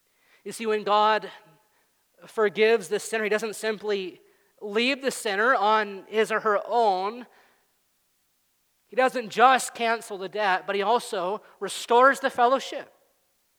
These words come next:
That when God forgives a sinner, he promises to, to walk with the sinner, to instruct and to teach the sinner in the way that he should go. He promises to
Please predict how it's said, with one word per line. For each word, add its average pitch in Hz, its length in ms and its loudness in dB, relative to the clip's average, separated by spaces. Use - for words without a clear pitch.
That 220 100 -6
when 220 120 -2
God 240 400 6
forgives 247 460 4
a 311 60 -4
sinner, 226 240 -4
he 240 80 0
promises 233 600 0
to, 247 200 2
to 254 120 2
walk 247 340 10
with 262 200 0
the 339 100 -6
sinner, 233 260 0
to 240 180 -2
instruct 262 680 4
and 220 80 -4
to 233 60 -2
teach 247 360 -8
the - 80 -6
sinner 214 320 -2
in 220 80 -4
the 233 80 -2
way 240 360 2
that 226 120 -2
he 240 100 -4
should 233 200 -8
go. 277 540 -2
He 240 100 -10
promises 254 600 4
to 254 220 2